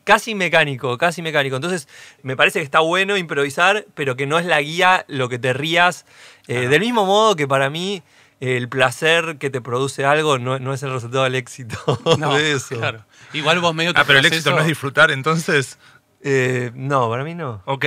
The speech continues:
Speaker 2: perfecto.
Speaker 1: <laughs>
Speaker 2: Eh,
Speaker 1: Eh, sí,
Speaker 2: ¿te
Speaker 1: eh,
Speaker 2: ves? ¿Sos de
Speaker 1: eh,
Speaker 2: verte?
Speaker 1: sí, sí.
Speaker 2: ¿Sos de ver lo que haces?
Speaker 1: Sí, no me gusta mucho.
Speaker 2: ¿Qué es lo que, qué, o sea, qué estás viendo?
Speaker 1: Mi pelo.
Speaker 2: El pelo.
Speaker 1: Sí.
Speaker 2: <laughs>
Speaker 1: ¿Cómo me queda el
Speaker 3: Tenés
Speaker 1: pelo?
Speaker 3: como un time lapse, así que vas, vas poniendo.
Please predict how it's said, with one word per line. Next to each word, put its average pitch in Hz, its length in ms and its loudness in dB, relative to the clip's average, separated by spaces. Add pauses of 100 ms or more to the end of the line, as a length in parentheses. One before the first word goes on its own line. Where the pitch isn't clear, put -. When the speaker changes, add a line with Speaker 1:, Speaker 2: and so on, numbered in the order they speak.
(100)
Speaker 2:
perfecto. 117 460 -6 (220)
Speaker 1:
<laughs> 147 240 -14
Speaker 2:
Eh, 135 300 0
Speaker 1:
Eh, 110 440 -14
sí, 117 320 -14 (140)
Speaker 2:
¿te 135 100 0
Speaker 1:
eh, - 20 2
Speaker 2:
ves? 226 400 0 (600)
¿Sos 175 240 0
de 175 60 2
Speaker 1:
eh, 160 40 0
Speaker 2:
verte? 190 380 2
Speaker 1:
sí, 202 60 -8
sí. 196 40 -6
Speaker 2:
¿Sos 180 140 2
de 175 80 0
ver 170 140 0
lo 156 100 -2
que 131 60 -4
haces? 175 280 -4
Speaker 1:
Sí, 143 380 -2 (200)
no 156 140 0
me 160 100 2
gusta 143 280 -4
mucho. 170 400 -12 (360)
Speaker 2:
¿Qué 190 100 2
es 185 80 2
lo 190 100 -2
que, 151 140 -10
qué, - 260 -14
o 131 80 -6
sea, 160 140 -4
qué 196 100 -4
estás 190 220 0
viendo? 123 460 -4 (100)
Speaker 1:
Mi 131 100 -4
pelo. 120 500 0
Speaker 2:
El 131 140 -6
pelo. 143 280 4 (500)
Speaker 1:
Sí. 123 60 -6
Speaker 2:
<laughs> 170 1600 -2
Speaker 1:
¿Cómo 143 260 4
me 127 120 2
queda 135 160 0
el 127 60 -4
Speaker 3:
Tenés 151 180 -2
Speaker 1:
pelo? - 40 -2
Speaker 3:
como 156 140 -2
un 147 100 -4
time 156 300 2
lapse, 135 360 -2
así 135 220 -6
que 131 140 0
vas, 135 220 -2
vas 131 180 -4
poniendo. 143 500 -4